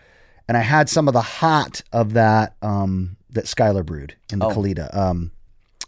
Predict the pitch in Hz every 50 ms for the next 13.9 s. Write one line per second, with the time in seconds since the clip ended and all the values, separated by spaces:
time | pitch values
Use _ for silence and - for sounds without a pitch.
0 | - - - - - - - - 226 214 185 190 214 226 208 180 185 202 190 185
1 | 185 190 190 175 147 139 147 143 - 101 104 139 135 120 98 - - - - -
2 | - - - - - - - - _ - - - - - - - - - - -
3 | 330 330 247 151 131 127 139 147 156 165 175 180 170 175 170 151 170 147 - -
4 | 127 135 143 151 - 110 - 156 156 135 143 131 120 104 - - 85 113 127 135
5 | 139 143 139 135 127 120 - - - 135 131 110 92 92 87 - - - - -
6 | 185 190 196 180 156 147 147 - - - 131 135 - 165 151 131 120 117 117 117
7 | 113 - 113 104 98 90 - 131 117 113 - - 101 92 92 117 117 113 - -
8 | 101 110 110 110 110 98 - - 98 85 82 85 82 - - - - 139 139 139
9 | 135 127 120 117 - 110 107 107 104 98 92 - - 107 95 90 98 104 113 113
10 | - 113 95 92 92 92 82 82 90 92 92 87 - - 78 78 80 - - 92
11 | 101 92 90 90 - - 139 127 127 - - - 135 113 113 110 - - - -
12 | - - - 110 107 110 104 107 - 104 98 104 101 - 80 95 95 92 - -
13 | 90 92 90 - - 123 117 - - 101 87 92 98 127 160 165 139